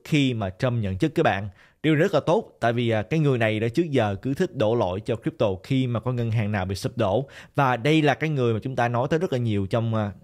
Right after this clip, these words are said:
cái thời kỳ mà những ngân hàng địa phương của Hoa Kỳ sụp đổ vào tháng ba của năm ngoái. Các bạn cũng đã nhớ đó là ông cứ nói là lý do tại sao mà ngân hàng Silicon Valley Bank sụp đổ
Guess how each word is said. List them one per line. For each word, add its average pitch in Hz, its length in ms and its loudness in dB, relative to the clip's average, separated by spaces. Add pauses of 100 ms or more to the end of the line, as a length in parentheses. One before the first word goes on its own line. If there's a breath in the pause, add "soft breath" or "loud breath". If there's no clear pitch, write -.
(140)
cái 139 160 0
thời 110 240 0
kỳ 107 280 -2
mà 101 140 -2
những 98 200 -2
ngân 131 180 -2
hàng 104 340 0
địa 104 140 -2 (100)
phương 127 260 0
của 123 100 -2
Hoa 120 180 -2
Kỳ 107 140 -4
sụp 98 180 -8
đổ 104 240 0
vào 120 160 0
tháng 131 180 -6
ba 120 180 2
của 127 140 -4
năm 113 140 -2
ngoái. 113 300 0 (340 loud breath)
Các 156 80 0
bạn 107 220 2
cũng 120 140 -4
đã 123 80 0
nhớ 127 300 2
đó 170 120 2
là 131 100 0
ông 120 300 -2
cứ 127 200 -2
nói 131 200 0
là 113 160 0
lý 120 260 0
do 165 120 4
tại 101 160 -4
sao 110 260 -2
mà 110 100 -2
ngân 110 220 -4
hàng 107 260 0
Silicon 120 400 -2
Valley 110 260 0
Bank 113 220 0
sụp - 180 -10
đổ 110 300 0